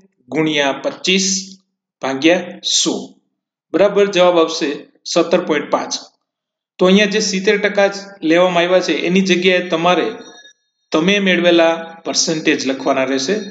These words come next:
જેટલા percentage હોય, એમના ગુણ્યા પચીસ ભાગ્યા સો. ત્યારબાદ graduation જે degree છે, બી એ, બી કોમ, બી એસ સી, તો એમના જે percentage છે, એ પાંચ ટકા weightage છે.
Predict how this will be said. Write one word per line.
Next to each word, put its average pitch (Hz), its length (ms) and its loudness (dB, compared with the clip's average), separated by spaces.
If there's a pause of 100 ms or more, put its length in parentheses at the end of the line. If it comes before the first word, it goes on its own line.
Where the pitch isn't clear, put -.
(360)
જેટલા 139 260 2
percentage 175 600 0
હોય, 196 220 2 (600)
એમના 165 200 -2
ગુણ્યા 151 340 -2
પચીસ - 460 -2
ભાગ્યા 135 520 -2
સો. - 440 -6 (1120)
ત્યારબાદ 196 440 2
graduation 190 880 2 (100)
જે 170 160 2
degree 156 320 0
છે, 139 500 -2 (500)
બી 160 200 -2
એ, 175 80 0
બી 160 120 0
કોમ, 160 260 -4
બી 143 140 -2
એસ 143 200 -2
સી, 120 200 -12 (240)
તો 151 200 -8
એમના 180 360 2
જે 190 380 2
percentage 180 540 -2
છે, 175 140 -2
એ 160 300 0
પાંચ 170 520 0
ટકા 175 200 0
weightage 139 440 -4
છે. - 180 -8